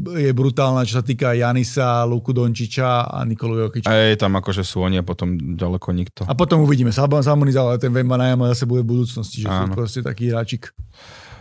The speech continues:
Speaker 2: Máte nejaký obľúbený basketbalový ty-, film nebo seriál? Tak za mňa určite film, ak odporúčim, že dva.
Speaker 1: Bieli
Speaker 2: Jeden
Speaker 1: muži
Speaker 2: je
Speaker 1: nevedia
Speaker 2: Bieli
Speaker 1: skákať.
Speaker 2: muži nevedia skákať, presne, a Coach Carter, to sú za mňa top
Speaker 1: Coach
Speaker 2: basketbalové
Speaker 1: Carter je
Speaker 2: filmy.
Speaker 1: tie-, tiež fajn, tiež fajn film a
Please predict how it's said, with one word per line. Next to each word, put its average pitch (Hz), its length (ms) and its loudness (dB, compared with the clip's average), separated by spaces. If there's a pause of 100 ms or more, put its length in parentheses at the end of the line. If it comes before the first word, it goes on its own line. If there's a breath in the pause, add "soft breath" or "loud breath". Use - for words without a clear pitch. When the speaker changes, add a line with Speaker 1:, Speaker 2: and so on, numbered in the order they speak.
(480 loud breath)
Speaker 2:
Máte 143 260 2
nejaký 151 300 4
obľúbený 135 480 4
basketbalový 110 880 4
ty-, 117 240 0
film 123 260 4
nebo 107 220 2
seriál? 113 480 2 (160)
Tak 107 160 0
za 117 160 2
mňa 117 100 4
určite 113 380 0
film, 113 320 2
ak 101 160 0
odporúčim, 101 480 -2
že 98 80 0
dva. 101 400 2 (340 soft breath)
Speaker 1:
Bieli 107 240 0
Speaker 2:
Jeden 107 160 2
Speaker 1:
muži 107 60 2
Speaker 2:
je 107 100 2
Speaker 1:
nevedia 127 160 2
Speaker 2:
Bieli 113 220 4
Speaker 1:
skákať. 113 80 2
Speaker 2:
muži 110 160 0
nevedia 107 320 2
skákať, 113 340 0
presne, 107 400 2
a 98 160 2
Coach 98 300 -2
Carter, 98 340 0
to 92 160 -6
sú 95 140 -4
za 95 100 0
mňa 95 320 -2
top 95 240 -2
Speaker 1:
Coach 143 240 0
Speaker 2:
basketbalové 131 220 0
Speaker 1:
Carter 139 160 -4
je - 20 2
Speaker 2:
filmy. 98 140 -2
Speaker 1:
tie-, 135 100 0
tiež 135 240 -2
fajn, 143 220 0 (100)
tiež 139 220 -4
fajn 143 240 0
film 147 400 0
a - 240 -6